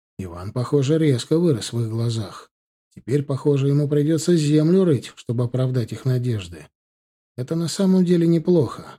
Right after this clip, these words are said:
очень хороший стимул, чтобы стараться. Лучше, чем в депрессии курить одну сигарету за другой и на судьбу жаловаться.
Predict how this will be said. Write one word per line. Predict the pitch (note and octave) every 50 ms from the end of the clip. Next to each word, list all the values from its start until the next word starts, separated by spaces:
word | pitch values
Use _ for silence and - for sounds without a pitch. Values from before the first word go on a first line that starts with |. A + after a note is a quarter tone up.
| _ _ -
очень | G2+ - - B2+
хороший | A#2 - C3+ C#3 D#3+ D#3+ C3+ - A#2+ A#2
стимул, | - - - D#3+ E3 D3 A2+ G2+
чтобы | - - A2+ A2 A2+ A#2+
стараться. | - - C#3+ C#3+ D3 C#3 A#2 - - - - D#2+ D2+ - _ _ _ _ _ _ _
Лучше, | A2+ C3 C#3+ D3 C#3+ D3+ C#3+ - - A#2+
чем | - - D3 C#3 B2+
в | A#2
депрессии | A#2+ C3+ C3 - D3+ D3+ C#3+ B2+ - - A#2
курить | G#2+ - C#3 C#3+ D3+ C#3+ C3+ C3
одну | B2 A#2 C3+ C3+
сигарету | C3 - B2+ C3 C3 C3+ C3 A#2 - A#2+
за | A2 A2+ A#2+
другой | A#2 B2 B2 B2 C#3+ E3+ F3 E3+ C#3+ - - - _ _
и | C#3 C#3+
на | D3 C#3+
судьбу | - - D3+ D3+ D#3+ D#3+ D#3 C3
жаловаться. | A2 A#2 C#3 C3+ G#2+ F#2+ F2 E2 - - - E2+ D2+ -